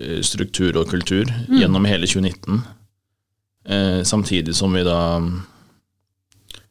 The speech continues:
Speaker 1: jobbet med å implementere en ny behandlingsmodell, lage grunn-, grunnlaget for det.
Speaker 2: Mm.
Speaker 1: Eh, og her krever det jo masse medvirkning og involvering fra medarbeiderne.
Speaker 2: Mm.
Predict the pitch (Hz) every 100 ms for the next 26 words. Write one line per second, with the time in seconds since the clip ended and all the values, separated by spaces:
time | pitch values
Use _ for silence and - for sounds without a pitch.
0 | _ _ _ _ _ - 107 85 80 82
1 | 87 90 87 85 85 87 92 - - _
2 | _ 92 90 87 85 85 - 98 85 98
3 | 95 - 87 85 107 95 82 90 73 78
4 | 78 - 90 90 95 - _ _ _ _
5 | _ - 107 95 90 98 101 87 82 80
6 | 80 78 - - 113 95 80 78 80 98
7 | 101 120 - - 226 185 135 139 - _
8 | _ _ _ _ - 92 90 87 85 -
9 | 107 98 98 - 110 85 78 82 101 101
10 | - - 104 - - - 95 85 76 73
11 | 92 95 90 90 87 80 82 76 - 82
12 | 82 78 80 82 92 120 - - 226